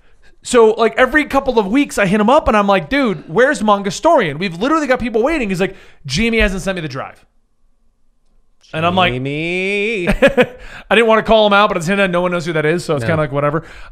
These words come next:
Speaker 1: Um, and I'm like, "Oh, okay, fine." And no, he's just not sending the drive. So we, we only have Berserk here in Can-, in Colorado. <laughs>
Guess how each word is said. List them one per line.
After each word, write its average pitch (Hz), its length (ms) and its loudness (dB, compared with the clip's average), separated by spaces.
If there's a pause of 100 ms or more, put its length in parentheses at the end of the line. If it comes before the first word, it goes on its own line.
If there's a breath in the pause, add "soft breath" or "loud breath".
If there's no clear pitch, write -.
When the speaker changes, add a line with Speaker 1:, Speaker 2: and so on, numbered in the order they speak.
Speaker 1:
Um, 151 440 0 (1160)
and 240 100 6
I'm 226 80 4
like, 220 220 2
"Oh, - 460 4
okay, 196 400 2
fine." 185 440 4
And 175 220 -2
no, 220 180 2
he's 170 120 0
just 180 140 -4
not 190 120 -2
sending 180 240 0
the 147 40 -2
drive. 160 260 0
So 156 80 -2
we, 160 240 -2 (200 loud breath)
we 202 200 2
only 247 360 4
have 208 400 0
Berserk 147 380 -2
here 135 160 -6
in 117 80 -8
Can-, 131 220 -8
in 143 140 -6
Colorado. 135 600 -4
<laughs> - 920 0